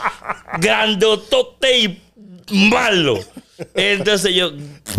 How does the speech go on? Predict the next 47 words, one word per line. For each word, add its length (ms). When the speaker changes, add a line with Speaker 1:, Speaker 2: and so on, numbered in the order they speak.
Speaker 2:
gasta, 340
bueno, 280
ese 180
día 160
que 300
fue 160
un 280
entrenamiento 420
a 20
puertas 260
abiertas 380
en 80
el 80
mini 160
estadio, 440
eh, 220
Ronaldinho 320
estaba 260
parado 260
ahí, 140
iba 140
con 120
mi 60
mamá. 380
Y, 520
eh, 1300
yo 80
le 80
dije, 100
"Ey, 60
¿me 80
puedes 200
fir-?" 220
A, 60
a 200
conversar 320
con 160
él, 220
me 80
firmó 220
un, 380
una 120
pelota, 320
me 80
tomó 120
una 120
foto. 480